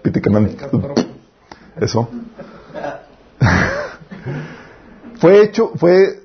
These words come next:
Speaker 1: descubierto, fue reconstruido a partir de un fragmento de cráneo, tres molares y un fémur izquierdo.
Speaker 2: Wow.
Speaker 1: Disperso en un área de alrededor de quince metros de radio, lo cual pudo haber sido cualquier otra cosa. Sí.
Speaker 2: Wow.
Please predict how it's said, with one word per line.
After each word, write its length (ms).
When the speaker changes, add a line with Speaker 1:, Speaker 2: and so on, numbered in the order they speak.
Speaker 1:
descubierto, 480
fue 240
reconstruido 500
a 60
partir 220
de 60
un 120
fragmento 640
de 200
cráneo, 480
tres 220
molares 680
y 100
un 100
fémur 320
izquierdo. 460
Speaker 2:
Wow. 280
Speaker 1:
Disperso 680
en 80
un 140
área 420
de 100
alrededor 320
de 80
quince 200
metros 280
de 80
radio, 280
lo 180
cual 220
pudo 420
haber 200
sido 180
cualquier 240
otra 120
cosa. 280
Sí. 340
Speaker 2:
Wow. 140